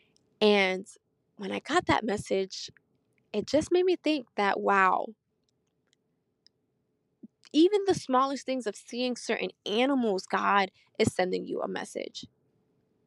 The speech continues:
We have to be open to believing that God can communicate through these miraculous ways, because that is what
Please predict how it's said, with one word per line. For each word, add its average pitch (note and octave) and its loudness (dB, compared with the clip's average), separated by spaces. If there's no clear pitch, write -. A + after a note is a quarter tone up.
We A#3+ 4
have E4+ 4
to D#4 0
be C4+ 0
open A#3+ 4
to G#3+ -4
believing B3 2
that A3 4
God G#3 0
can A#3 -4
communicate A3 -2
through G#3 -6
these G3+ -8
miraculous G3 0
ways, A3 0
because B3+ 2
that B3 6
is F4+ 0
what C#4+ 0